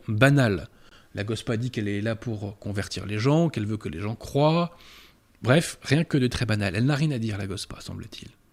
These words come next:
à ce moment-là. Le huitième jour, la police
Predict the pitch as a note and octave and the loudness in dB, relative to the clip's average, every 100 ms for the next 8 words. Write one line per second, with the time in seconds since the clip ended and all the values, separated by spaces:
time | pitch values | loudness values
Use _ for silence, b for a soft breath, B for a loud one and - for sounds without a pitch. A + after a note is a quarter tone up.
0 | - - F#2+ F2+ E2 - _ _ _ _ | -14 -10 -8 -8 -10 -16 _ _ _ _
1 | _ _ _ _ _ _ _ - B B | _ _ _ _ _ _ _ -14 B B
2 | B B B A#2 A2+ A2+ D#3+ - E3+ C#3+ | B B B 2 6 8 8 10 10 10
3 | B2+ A2+ G2 - - b b - A2 A#2 | 8 6 6 -2 -16 b b 2 2 6
4 | C#3+ F#3 - - | 6 8 6 4